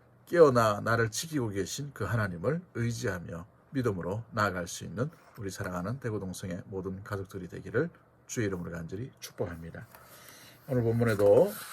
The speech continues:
우리 귀한 이 시편 기자가 찾는 것, "나의 방패는 오직 하나님이십니다"라는 고백이 있습니다. 여러분의 방패는 누구로 생각하고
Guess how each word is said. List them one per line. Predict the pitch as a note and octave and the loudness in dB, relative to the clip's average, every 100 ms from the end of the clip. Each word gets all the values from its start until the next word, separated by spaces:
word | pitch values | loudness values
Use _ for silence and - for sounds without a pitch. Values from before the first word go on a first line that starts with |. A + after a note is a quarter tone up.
| A2 | -4
우리 | G#2 F#2+ | 0 0
귀한 | F#2 G#2 F#2+ D#3 - - | 0 -2 0 -4 -6 -8
이 | G2+ F#2+ F2 | -6 -4 -6
시편 | - C3 A2 F#2+ F#2 | -8 -4 -4 -4 -8
기자가 | A#2 G2+ F2+ F2+ - | -2 0 0 -4 -4
찾는 | A2+ G2+ G2+ | -6 -4 -4
것, | F2+ E2 - - - _ - | -6 -8 -10 -20 -20 _ -2
"나의 | A2 G#2 G2 | 2 2 0
방패는 | F#2+ F#2 F2 - A#2+ D3 E3+ - - | -4 -8 -6 -2 -2 -2 -6 -16 -8
오직 | G2 F#2 - | -6 -6 -6
하나님이십니다"라는 | B2 G2+ F2 E2 - F2+ E2 F2 E2+ E2+ G2+ G#2+ | -4 -4 -6 -10 -10 -12 -10 -10 -10 -8 -8 -8
고백이 | - F2 - | -10 -12 -12
있습니다. | - - F2+ - - - - - - _ B2 | -14 -16 -16 -18 -20 -20 -20 -20 -20 _ 0
여러분의 | A2+ G#2+ G2+ | 2 2 0
방패는 | F#2+ F2+ F#2 G#2 A#2 D3+ - A2+ | -2 -6 -4 -4 -4 -6 -10 -10
누구로 | G#2+ A2+ F#2 E2 A#2+ | -8 -6 -6 -6 -8
생각하고 | - G2+ F#2 G2 F2 E2 D#2+ | -8 -8 -8 -8 -12 -10 -12